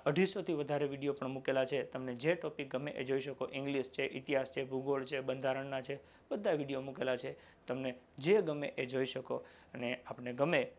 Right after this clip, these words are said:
તો આપના સ્ટેટસમાં તમે મૂકી પણ શકો. ફરી મળીશું નવા વીડિયોમાં. આપ જોતા રહો એન્જલ એકેડમી by સમ્રાટ સામત ગઢવી. જય હિન્દ,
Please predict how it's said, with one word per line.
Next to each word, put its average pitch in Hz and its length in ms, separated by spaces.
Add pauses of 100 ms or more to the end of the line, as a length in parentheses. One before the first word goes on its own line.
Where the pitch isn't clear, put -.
(140)
તો - 80
આપના 117 260
સ્ટેટસમાં 127 540
તમે 135 300 (220)
મૂકી 120 240
પણ 113 180
શકો. - 360 (300)
ફરી 135 140
મળીશું 135 320
નવા 131 200
વીડિયોમાં. 135 400 (120)
આપ 127 140
જોતા 135 240
રહો 147 300 (280)
એન્જલ 185 280
એકેડમી 139 460 (140)
by 123 120
સમ્રાટ 139 520
સામત 123 480
ગઢવી. 123 300 (560)
જય 120 260
હિન્દ, 147 280